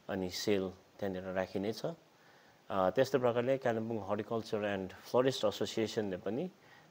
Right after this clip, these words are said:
त्यहाँनिर, अ, फ्लावर सो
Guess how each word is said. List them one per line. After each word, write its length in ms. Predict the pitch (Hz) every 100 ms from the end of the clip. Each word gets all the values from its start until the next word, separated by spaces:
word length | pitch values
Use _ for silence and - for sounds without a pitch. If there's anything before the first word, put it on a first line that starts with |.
| -
त्यहाँनिर, 280 | 110 107 101 98 95 95 - - - - - -
अ, 100 | 92
फ्लावर 380 | - 107 113 110
सो 360 | - 131 160